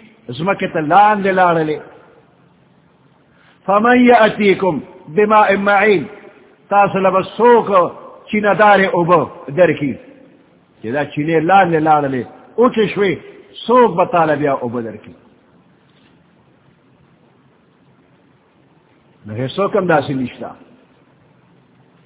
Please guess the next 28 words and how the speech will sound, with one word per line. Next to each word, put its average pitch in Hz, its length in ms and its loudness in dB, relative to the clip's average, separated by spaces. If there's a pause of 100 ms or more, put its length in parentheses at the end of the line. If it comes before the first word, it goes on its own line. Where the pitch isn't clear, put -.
(220)
یو 196 180 0
کافر 208 460 2
و، 170 80 0 (1700)
هغه 202 220 0
وی 240 120 6
چې 233 200 -4
جوړې 233 380 6
لاړې، 214 260 4 (280)
زمونږ 208 260 0
دا 196 160 4
کودالې 202 500 2
او 190 60 6
دا 180 120 2
چاریانې، 180 560 0 (260)
دا 220 120 0
به 214 120 0
څه 139 120 -8
کوي؟ 113 140 -12 (200)
ورپسې 175 400 0
به 185 80 0
کوشم 214 340 -4
لاندې. 185 360 0 (1300)
دا 165 140 2
کوي 214 200 0
به 185 100 4
لږ 151 160 2
نورم 214 360 4
وکنم. 208 460 0